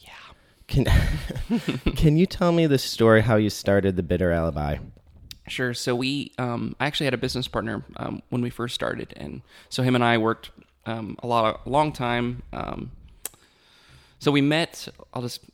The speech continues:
Speaker 1: kinda start at the beginning. We met and, um, kinda both had an entrepreneurial spirit and decided,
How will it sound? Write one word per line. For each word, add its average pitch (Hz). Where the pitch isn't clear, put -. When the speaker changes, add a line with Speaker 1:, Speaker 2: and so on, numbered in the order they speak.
Speaker 1:
kinda 120
start -
at 123
the -
beginning. 117
We 123
met 123
and, 117
um, -
kinda 123
both 120
had 117
an 113
entrepreneurial 117
spirit -
and 120
decided, 127